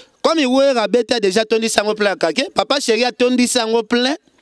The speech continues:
Kofi abuka yango plein. King Kester abuka.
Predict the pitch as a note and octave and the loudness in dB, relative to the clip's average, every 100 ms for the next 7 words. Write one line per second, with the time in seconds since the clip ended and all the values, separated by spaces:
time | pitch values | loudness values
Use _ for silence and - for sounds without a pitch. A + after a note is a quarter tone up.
0 | _ _ - - - G#3 A#3+ A3 D4+ C4 | _ _ -20 -20 -6 0 0 0 0 0
1 | - F#3+ G3+ C4+ C#4 B3 A3 A#3+ A#3 C4 | -2 -2 0 0 0 0 0 -2 0 0
2 | C4+ E4+ _ _ _ _ _ _ _ _ | 0 -4 _ _ _ _ _ _ _ _
3 | _ _ _ - - D4 D#4+ C#4+ A#3 G#3+ | _ _ _ -20 -4 0 0 0 -2 0
4 | C4+ B3 G3 G#3+ C4+ C#4 | 0 0 0 0 0 -2